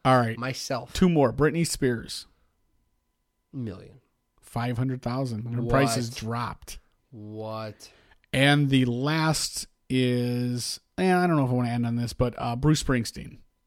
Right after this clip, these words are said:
Speaker 2: Well, who, he's got a huge band and he's the biggest star ever, right? <clears throat> Uh, I'll go a million again because, of course.
Speaker 1: A million.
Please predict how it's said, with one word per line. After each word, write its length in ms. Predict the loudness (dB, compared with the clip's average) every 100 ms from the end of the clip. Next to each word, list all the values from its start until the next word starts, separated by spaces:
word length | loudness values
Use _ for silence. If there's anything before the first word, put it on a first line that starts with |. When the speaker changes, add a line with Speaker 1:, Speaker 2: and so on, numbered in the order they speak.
| _ _ _ _ _ _ _ _ _ _ _ _ _ _ _ _ _ _ _ _ _ _ _ _ _ _ _ _
Speaker 2:
Well, 140 | -10 -8
who, 260 | -8 -10 -18 _ -12
he's 240 | -8 -6 -4
got 140 | -2
a 40 |
huge 280 | -2 -4 -4
band 240 | -4 -4 -4
and 200 | -4 -4
he's 160 | -6
the 100 | -12
biggest 420 | -14 -12 -12 -14 -14
star 300 | -12 -10 -10
ever, 220 | -10 -8
right? 240 | -8 -8 -12
<clears throat> 40 | _ _ _ _ _ -20 -20 _ _ _ _ -20 _ -10 -10 -8
Uh, 320 | -4 -2 -2
I'll 240 | -4 -8 -10
go 200 | -6 -4
a 40 |
million 320 | -2 -2 -4 -6
again 260 | -8 -10
because, 380 | -12 -12 -12 -12
of 100 | -16
course. 280 | -12 -12 0
Speaker 1:
A 80 | 6
million. 460 | 8 8 4 -2